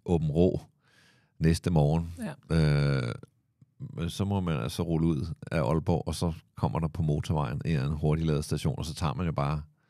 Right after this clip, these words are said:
Speaker 1: en pause der. Rækkeviddeangst, det, det, det er noget, man har, før man får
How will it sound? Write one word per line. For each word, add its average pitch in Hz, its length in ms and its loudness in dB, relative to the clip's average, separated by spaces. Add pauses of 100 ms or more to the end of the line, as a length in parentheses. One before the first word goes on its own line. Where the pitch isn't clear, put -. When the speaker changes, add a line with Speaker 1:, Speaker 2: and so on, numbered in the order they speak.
(960)
Speaker 1:
en 78 120 2
pause 76 360 0
der. 67 260 0 (1400)
Rækkeviddeangst, 85 840 2
det, 85 240 2
det, 85 280 2
det 90 60 4
er 82 40 4
noget, 85 180 4
man 85 120 4
har, 80 300 2
før - 500 0
man 82 200 0
får - 380 0